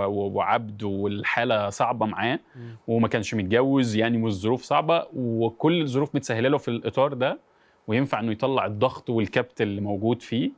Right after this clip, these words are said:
Speaker 2: مم.
Speaker 1: آه، إلا إنه رفض القضية. وتبص على داوود الشيخ اللي متجوز ملك وراجل يعني برنس في نفسه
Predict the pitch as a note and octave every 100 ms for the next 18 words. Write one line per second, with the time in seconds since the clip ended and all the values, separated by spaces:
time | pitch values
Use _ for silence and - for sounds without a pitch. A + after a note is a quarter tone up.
0 | C3 C3 C3+ - _ _ G2+ G2 F#2+ B2
1 | B2 B2 A#2+ C#3 - F#2+ F#2 F#2+ - G#2
2 | G#2 D3 - _ _ - G#2 C3 - B2
3 | G#2 A2+ G#2+ G#2 B2+ C#3+ A2+ - B2+ -
4 | A#2+ G#2+ G2 A2 B2 B2 G#2+ A#2 C3 C3
5 | _ - - A2 G2+ G#2+ A#2 G#2+ G#2 G#2+
6 | G2+ G2+ G2 G2+ B2 B2 A2+ A#2+ A#2+ -
7 | C#3